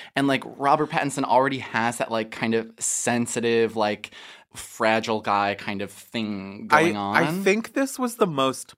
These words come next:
Speaker 2: punk Batman.
Speaker 1: Yeah.
Speaker 2: It had a cyberpunk vibe, especially in the scenes that took place in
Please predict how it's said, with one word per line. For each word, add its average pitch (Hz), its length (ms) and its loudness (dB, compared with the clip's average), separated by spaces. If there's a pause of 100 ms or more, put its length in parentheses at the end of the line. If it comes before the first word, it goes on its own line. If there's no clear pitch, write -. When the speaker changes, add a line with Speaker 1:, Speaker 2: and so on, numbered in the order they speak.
Speaker 2:
punk 110 540 -8
Batman. 170 680 -4 (140)
Speaker 1:
Yeah. 202 420 -2
Speaker 2:
It - 60 2
had 160 200 6
a 160 60 4
cyberpunk 117 800 0
vibe, 127 440 4
especially 123 720 -6
in 117 140 -8
the 110 80 -8
scenes 104 440 -10
that - 160 -10
took - 220 -12
place 104 440 -10
in 98 360 -10